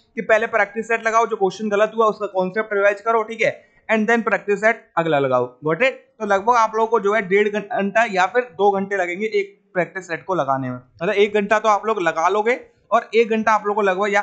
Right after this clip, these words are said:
आधा घंटा या एक घंटा लगेगा आप लोगों को रीचेक करने के लिए, कौन सा क्वेश्चन गलत हो गया उस कॉन्सेप्ट को रिवाइज करने के लिए, समझ आया कि नहीं? तो बाकी ये कर सकते हो जिससे कि आप लोग का स्कोर और ज्यादा बूस्ट अप हो जाएगा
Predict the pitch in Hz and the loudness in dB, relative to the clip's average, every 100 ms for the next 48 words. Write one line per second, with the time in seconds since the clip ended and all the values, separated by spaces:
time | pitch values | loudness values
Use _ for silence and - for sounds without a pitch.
0 | 202 180 180 208 202 202 214 208 190 190 | 2 2 2 2 0 0 0 0 -2 -2
1 | 180 190 185 175 180 175 180 180 226 190 | -4 -2 -4 -2 -2 -2 -2 0 0 -2
2 | 190 196 196 175 180 202 202 180 180 175 | -6 -6 -6 -8 -4 -4 -2 -2 -4 -10
3 | - 175 151 151 156 147 180 196 165 151 | -12 -8 -4 -2 -2 -4 -6 -6 -8 -8
4 | 143 - 220 220 143 147 147 131 127 131 | -8 -6 -4 0 0 -2 -4 -8 -8 -12
5 | 135 131 _ _ _ _ 190 190 160 143 | -16 -16 _ _ _ _ -2 2 2 0
6 | 135 135 131 - - 202 185 190 247 233 | -4 -10 -10 -18 -14 -4 -2 -2 -2 -2
7 | 240 240 240 226 233 214 220 226 214 208 | 0 0 -2 -4 -4 -4 -2 -2 0 0
8 | 214 202 226 240 240 202 190 185 196 170 | -4 -4 0 0 2 2 2 0 0 -2
9 | 196 - 160 180 _ _ 151 151 123 123 | -6 -4 -2 -2 _ _ -6 -2 -2 -2
10 | 123 | -8